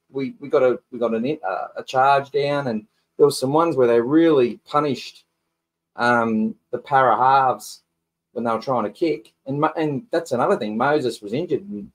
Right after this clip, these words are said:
gave up the kicking a lot too. So Brown did a pretty good job, you gotta say. Um, and I felt that we protected Burton really well for his kick. So we were getting the ball deep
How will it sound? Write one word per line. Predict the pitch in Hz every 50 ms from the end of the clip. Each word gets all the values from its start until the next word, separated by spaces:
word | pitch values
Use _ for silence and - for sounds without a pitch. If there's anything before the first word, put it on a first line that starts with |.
| -
gave | 127 120 120 117 139
up | 170 165 -
the | 180
kicking | 180 - 135 117 - 101 98 95
a | 95 98
lot | 101 - - _
too. | - 156 151 117 - - _ _ _ _ _ _ _ _ _
So | - - 107
Brown | - 127 135 147 156 151
did | 143 127 117
a | 113
pretty | - - 120 113
good | 107 110 107 107
job, | - 127 139 127 110 - - _ _ _ _ _
you | 113 107
gotta | 120 117 110 107
say. | - - 139 135 110 - - _ _ _ _ _ _ _ _ _ _ _ _ _ _ _ _ _ _ _ _ _ _ -
Um, | 113 117 120 117 120 120 120 117 117 110 - _ _ _ _ _ _ _ _ - _ _ _ _ _ _ _ _ _ _ _ _ _ _ _ _ _ _ _ _ _ _ _ _ _ _ _ _ - -
and | 147 156
I | 156 151
felt | 151 - 208 220 208 -
that | 170 156
we | 135 139 160 170 165
protected | - - 151 - - - 165 156 160 - 165 - - -
Burton | 139 139 139 135 113 123 131
really | 135 135 135 131 127 123
well | 120 123 127 127 131 131 127 127 117 - - _ -
for | - 123
his | 120 170 208 208 -
kick. | - - 135 - - _
So | - - 127 123 123 120 117 - _ _ _ _ _ _
we | - 170 220 233
were | 226 220 - - _ _ _ _ _ -
getting | 180 160 - 151
the | 143 131
ball | 113 139 139 127 120
deep | 107 - 147 165 165 120 - _